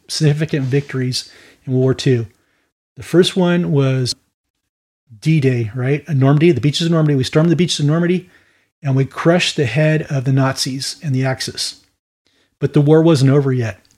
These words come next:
Um, that's kinda where we're at right now, right? We crushed the enemy, and they lost at Normandy, and there was a lot of collateral damage. They were blowing all sorts of stuff up. That's where the Ben Elohims are right now,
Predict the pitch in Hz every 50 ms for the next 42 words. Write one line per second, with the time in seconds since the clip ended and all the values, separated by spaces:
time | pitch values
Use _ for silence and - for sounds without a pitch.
0 | _ _ _ _ _ _ _ _ _ - 151 131 127 127 123 123 110 147 147 -
1 | - 175 175 180 180 170 160 156 151 139 151 143 131 139 151 147 127 107 107 117
2 | 127 143 160 - - _ _ _ _ _ _ _ _ _ _ _ _ _ _ _
3 | _ _ _ _ _ _ _ - 147 147 143 - - - - 175 170 - - -
4 | - 156 147 147 151 156 156 160 147 139 135 139 127 123 135 143 143 135 - -
5 | - 156 143 143 143 139 135 131 135 139 147 139 143 147 143 120 131 131 135 143
6 | 147 - - 151 143 139 139 139 135 120 131 131 131 123 120 113 - - 123 120
7 | 117 127 131 143 147 143 139 135 135 - 151 139 131 - 123 - - 131 127 117
8 | - 123 120 113 - - _ _ - - - - - - _ _ - 117 139 131
9 | 131 139 143 147 - - - - - - - - - - 156 147 143 139 139 139
10 | 143 143 135 135 135 131 120 113 135 135 139 139 135 139 127 - - 151 143 131
11 | 120 127 123 120 123 131 127 131 123 117 110 98